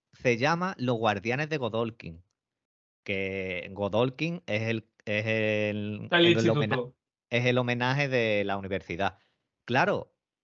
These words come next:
Speaker 1: aquí no vemos nada de Godolkin. Mm, yo, yo no sé si tú te has leído los cómics o no te lo has leído.
Speaker 2: No, no me lo he leído.
Speaker 1: No voy a decir nada de lo de Godolkin, pero si es Los Guardianes de Godolkin, eh, quiero pensar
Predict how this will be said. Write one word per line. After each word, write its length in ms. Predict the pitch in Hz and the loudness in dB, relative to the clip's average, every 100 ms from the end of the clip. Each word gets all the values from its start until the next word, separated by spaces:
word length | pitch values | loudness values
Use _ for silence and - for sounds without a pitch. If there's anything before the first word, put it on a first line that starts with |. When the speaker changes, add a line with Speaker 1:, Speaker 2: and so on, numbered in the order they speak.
| - | -10
Speaker 1:
aquí 280 | 104 - 143 | -8 -6 -6
no 100 | 190 | -4
vemos 220 | 202 165 | -4 0
nada 220 | 139 123 | 0 0
de 100 | 117 | 0
Godolkin. 680 | 110 139 214 - 95 85 - _ _ _ | 0 0 -2 -6 -12 -12 -18 _ _ _
Mm, 640 | 113 107 104 101 101 98 | -8 -6 -6 -8 -10 -14
yo, 120 | 98 - | -16 -14
yo 500 | 104 98 90 101 113 | -12 -12 -12 -2 0
no 80 | 123 | 2
sé 100 | 131 | 2
si 60 | |
tú 300 | 127 120 120 | 4 2 2
te 100 | 117 | 2
has 60 | 117 | 2
leído 160 | 113 113 | 2 0
los 80 | - | -2
cómics 160 | 113 | -4
o 40 | 113 | -4
no 60 | |
te 80 | 110 | -2
lo 80 | 107 | -2
has 60 | |
leído. 400 | 107 139 151 156 _ | -2 0 -2 -4 _
Speaker 2:
No, 260 | 185 185 160 | 6 6 6
no 160 | 160 | 2
me 120 | 165 143 | 0 0
lo 100 | 135 | 0
he 20 | |
leído. 420 | 131 131 127 - - _ - | -2 -4 -6 -12 -20 _ -6
Speaker 1:
No 220 | 117 127 | 2 4
voy 120 | 135 | 6
a 40 | 139 | 4
decir 240 | 131 127 | 4 0
nada 220 | 120 123 | 2 2
de 100 | 123 | 2
lo 80 | 127 | 2
de 80 | 123 | 0
Godolkin, 560 | 127 160 165 175 175 _ | 0 0 0 -4 -8 _
pero 260 | - 123 117 | 2 4 2
si 200 | 120 101 - | -4 -8 -2
es 140 | 151 | -2
Los 160 | 151 123 | 0 0
Guardianes 460 | 110 107 123 143 170 | 0 0 -2 -4 -4
de 120 | 170 | -4
Godolkin, 580 | 170 170 160 160 170 185 _ _ _ _ _ _ _ _ _ | -2 -2 -4 -6 -10 -12 _ _ _ _ _ _ _ _ _
eh, 340 | 117 107 104 _ _ _ _ - | -2 0 -4 _ _ _ _ -12
quiero 520 | - 123 139 143 139 | -2 0 2 0 -2
pensar 640 | 151 135 131 156 147 160 | -2 -2 2 2 2 0